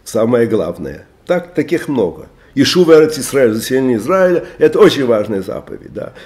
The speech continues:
Скажем, а, а, изучение Торы — это очень важная заповедь.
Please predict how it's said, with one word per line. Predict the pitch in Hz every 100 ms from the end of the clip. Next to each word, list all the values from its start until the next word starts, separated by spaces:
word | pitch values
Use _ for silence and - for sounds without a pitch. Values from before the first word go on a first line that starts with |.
| -
Скажем, | - 139 151 127 - -
а, | 123 120
а, | 117 104 98 - 104 104 - -
изучение | 131 131 190 165 156
Торы — | 156 180 202
это | 175 175
очень | 170 170
важная | 160 127 123
заповедь. | 104 104 87 87 76 -